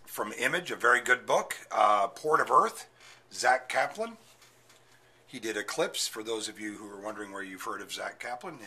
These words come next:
The last book he was working on, I believe, was Eclipse. Marvel's The Punisher, uh, issue two nineteen, part of the War Machine series. And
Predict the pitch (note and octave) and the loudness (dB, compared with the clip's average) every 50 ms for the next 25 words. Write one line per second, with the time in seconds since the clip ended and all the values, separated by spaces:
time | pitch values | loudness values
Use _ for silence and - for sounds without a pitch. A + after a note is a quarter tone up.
0 | F2+ - - G2+ G2+ G2+ G2 - - - G#2+ G2 - G#2+ G#2+ G#2+ G#2+ G2+ G#2 _ | -18 -18 -16 -14 -12 -10 -10 -10 -10 -12 -16 -16 -14 -16 -16 -16 -16 -18 -20 _
1 | _ _ _ _ _ _ F2+ E2+ F#2 G#2 G2+ F#2+ - F2+ F#2+ G2 G2+ G#2 G2+ F#2 | _ _ _ _ _ _ -20 -16 -14 -14 -14 -14 -18 -18 -16 -14 -14 -12 -12 -14
2 | F2 E2+ F2+ F2+ F#2+ G2 F#2+ F#2 F2+ E2 E2+ E2+ - - - C#3+ E3+ - - - | -16 -16 -16 -14 -14 -16 -14 -14 -14 -14 -14 -14 -16 -12 -10 -10 -10 -8 -10 -12
3 | - - - - _ _ _ _ _ _ _ _ _ - _ _ _ _ _ _ | -12 -12 -14 -20 _ _ _ _ _ _ _ _ _ -20 _ _ _ _ _ _
4 | _ _ _ _ _ _ _ _ _ _ F#2+ G2 G#2+ A#2 C3+ D#3+ D#3 D3+ C#3 C#3 | _ _ _ _ _ _ _ _ _ _ -8 -2 0 2 2 2 2 0 -2 -2
5 | C#3 - - - - _ A2 G#2 A2 A2 - - - F3+ G#3 A3 F#3+ - - A#2 | -2 -4 -4 -6 -6 _ _ -4 -4 -4 -4 -2 2 2 2 2 2 -2 -2 -4
6 | G2+ F#2+ F2+ E2 - - _ _ _ _ _ _ - G2+ G2 G2 F#2 F2+ F2 F2+ | -4 -6 -8 -10 -14 -20 _ _ _ _ _ _ -12 -10 -10 -10 -10 -12 -14 -16
7 | F2+ - - B2+ - - B2+ G#2+ - - - - F3 E3 D#3 D3+ D3 D3 C3 - | -16 -12 -8 -6 -6 -6 -6 -8 -10 -10 -10 -8 -8 -2 0 2 2 2 0 -6
8 | - - - D3 D3 E3 G3+ A3 A3 - - _ _ _ _ _ _ _ _ _ | -8 -10 -8 -8 -8 -10 -10 -12 -16 -20 -20 _ _ _ _ _ _ _ _ _
9 | _ - _ _ _ _ _ _ _ _ _ - A#2+ A#2 A#2 G#2+ G#2+ G#2 G#2 A2+ | _ -20 _ _ _ _ _ _ _ _ _ -14 -12 -12 -10 -12 -12 -12 -8 -8
10 | B2+ C3+ C3+ A#2+ G#2+ - A#2 A2+ G#2+ G#2+ G2+ - - A#2 A#2 C#3 D#3 F3+ F#3+ F3+ | -8 -8 -6 -6 -8 -8 -8 -8 -12 -12 -10 -8 -8 -8 -8 -8 -8 -8 -8 -10
11 | - - - _ _ _ _ _ _ _ _ _ _ _ _ _ _ _ _ _ | -10 -12 -12 _ _ _ _ _ _ _ _ _ _ _ _ _ _ _ _ _
12 | _ _ _ _ _ _ _ _ _ _ _ _ _ _ _ _ _ _ _ - | _ _ _ _ _ _ _ _ _ _ _ _ _ _ _ _ _ _ _ -20
13 | - - _ _ _ _ _ _ _ _ _ _ - - G#2 G#2 G2 G2 G2 F#2+ | -20 -20 _ _ _ _ _ _ _ _ _ _ -14 -10 -10 -8 -8 -8 -10 -10
14 | F#2+ G2 F#2+ F#2 F#2 F#2+ F#2 | -10 -12 -12 -12 -14 -14 -14